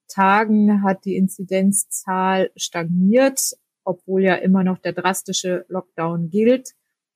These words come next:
Das deutet, so meinen immer mehr Experten, darauf hin, dass die Mutanten sich ausbreiten.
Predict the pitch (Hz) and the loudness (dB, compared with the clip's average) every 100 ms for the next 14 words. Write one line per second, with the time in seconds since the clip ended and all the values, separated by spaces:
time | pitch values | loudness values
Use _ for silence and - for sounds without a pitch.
0 | - 214 - - 196 202 226 247 226 - | -4 -2 -2 -4 0 2 2 2 0 0
1 | - 185 190 185 185 190 185 196 196 190 | -10 -4 0 2 4 2 2 2 2 2
2 | 185 175 - - 190 214 - 196 190 175 | 0 -2 -8 -2 0 -2 -2 0 0 0
3 | 175 - 214 254 262 _ _ _ _ 196 | -2 0 2 2 -4 _ _ _ _ -6
4 | 190 202 190 196 202 190 220 226 185 180 | -2 0 2 2 0 2 2 0 -4 -4
5 | - 175 233 262 - 226 226 226 233 226 | -6 -4 -2 -4 -4 0 2 0 -2 -2
6 | 226 226 | -2 -4